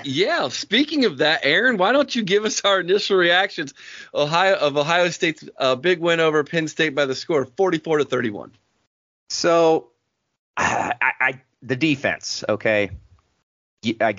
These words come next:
Speaker 2: I said it last week. Uh, I'm an old school guy, and I feel like sh-, defenses win championships. And yesterday, the defense, I feel like, won that game for us. The offense, you know,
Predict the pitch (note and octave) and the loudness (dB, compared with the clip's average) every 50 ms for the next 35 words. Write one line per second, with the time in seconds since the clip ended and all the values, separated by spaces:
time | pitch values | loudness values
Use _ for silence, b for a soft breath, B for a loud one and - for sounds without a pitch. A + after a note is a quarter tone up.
0 | - - A2 G2+ - - D3+ C#3+ C#3+ - A#2+ C3+ C#3 C#3+ C3+ - - C#3+ C#3 C#3 | -2 -2 -2 -2 0 0 0 0 0 0 2 2 2 2 2 -2 -4 -4 -2 0
1 | C#3 C3+ - - - - _ - A2+ A2 G#2 G2+ G2 G2 F2+ F#2 A#2+ B2 A#2+ B2 | 0 -2 -4 -10 -20 -14 _ -2 0 2 2 4 4 2 2 2 0 2 2 2
2 | B2+ C3+ C3 - - C#3+ C#3 B2+ B2+ B2 B2+ C3+ C#3 C3+ A2+ G#2 G#2 G#2+ - - | 2 0 0 -2 -2 -2 0 2 0 2 2 2 2 2 2 2 0 0 0 0
3 | B2+ B2 A#2+ A#2+ A2 G#2 - - - - G2 F#2+ A2 A#2 A#2 - B2+ A#2+ B2+ - | 0 2 2 2 0 0 -4 -12 -16 -10 -4 0 2 2 2 2 0 -2 -2 -4
4 | B2 G#2 A2 C3 C#3 C#3+ C3+ C3+ D3 F3+ G#3 - A#2+ - - - - - - - | -4 -2 0 0 0 2 2 2 0 0 0 -2 -4 -4 -4 -4 -4 -4 -4 -6
5 | - - - A#2 G#2+ G#2 G#2 G#2 G2+ G2+ G2+ G2+ G2 G2 G2 F#2 F2+ F2+ F2+ G#2+ | -10 -6 -2 -2 -2 0 0 0 2 2 2 2 2 0 -2 -4 -6 -4 -2 0
6 | G#2+ A#2+ - - D3+ C#3 C#3 D3+ F3+ D#3+ A#2+ F2+ D#2+ - G#2+ A2 C3+ C#3 - B2+ | 0 0 -2 -2 0 2 2 2 2 0 -2 -6 -4 -2 0 0 0 0 0 0
7 | B2+ C#3+ D#3+ - - - - - _ _ _ _ _ _ _ _ _ _ _ _ | 0 0 0 0 -2 -4 -6 -8 _ _ _ _ _ _ _ _ _ _ _ _
8 | _ - F2+ G#2 A#2+ C3+ D3 D3+ C3+ C3 - C3+ D3 D#3+ D#3 C#3 C3+ C#3+ D3+ - | _ -4 -2 0 2 2 2 0 -2 -2 0 0 2 2 2 2 2 0 -2 -2
9 | A#2 B2+ C#3 D3 D3 C#3+ C#3+ D#3 A#2+ B2+ D3+ D3+ E3 E3 C3+ - F#2+ F#2 F2+ D2+ | -2 0 0 2 2 2 2 2 2 0 0 2 2 0 0 0 2 2 2 2
10 | - - - - G#2+ G2 G#2+ C3+ D3 - - E3 D#3 E3 F3 - - - - B | 0 -2 -4 -2 0 2 2 2 0 0 -2 -2 -2 -2 -2 -4 -8 -10 -10 B
11 | B B B B B B B B B B B B B B B - - A#2 B2 C3 | B B B B B B B B B B B B B B B -4 -2 0 2 4
12 | C#3 D3+ D#3+ E3 D#3+ | 4 4 4 2 0